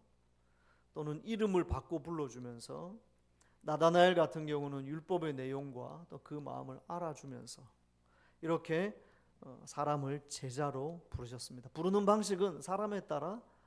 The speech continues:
다양하다라는 것을 보게 됩니다. 반면 사람들이 예수를 소개하는 방식은 단순합니다.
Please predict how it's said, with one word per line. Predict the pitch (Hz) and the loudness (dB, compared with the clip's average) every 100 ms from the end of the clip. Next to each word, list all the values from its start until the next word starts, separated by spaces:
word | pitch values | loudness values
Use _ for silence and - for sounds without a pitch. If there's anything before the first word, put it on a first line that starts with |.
| _ _ | _ _
다양하다라는 | - 131 170 175 151 170 151 127 | -6 -2 -2 -2 -4 -4 -4 -6
것을 | 120 117 | -10 -16
보게 | - 120 117 | -14 -14 -14
됩니다. | - - 139 _ _ _ _ _ _ _ _ _ _ _ _ | -18 -20 -20 _ _ _ _ _ _ _ _ _ _ _ _
반면 | - 165 185 | 0 6 6
사람들이 | 175 190 202 214 196 165 | 6 6 6 8 6 4
예수를 | 165 170 185 180 | 2 2 -2 -4
소개하는 | - 254 247 220 208 | -4 -2 0 0 0
방식은 | 160 147 - 151 170 | -2 -4 -6 -12 -10
단순합니다. | 120 120 131 120 113 - | -12 -10 -12 -12 -14 -20